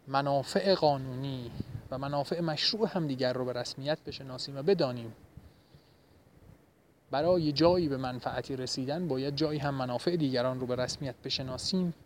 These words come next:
شاید به تعادل و تعاملی برسیم که خشم و غم و فسردگی و آختگی و آن دیگران رو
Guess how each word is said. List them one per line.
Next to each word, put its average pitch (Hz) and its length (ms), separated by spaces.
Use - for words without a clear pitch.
شاید 139 300
به 135 120
تعادل 147 540
و 147 60
تعاملی 160 520
برسیم 143 480
که 139 120
خشم - 520
و 135 200
غم 170 340
و 135 200
فسردگی 139 840
و 165 60
آختگی 143 720
و 139 220
آن 180 220
دیگران 131 500
رو 123 220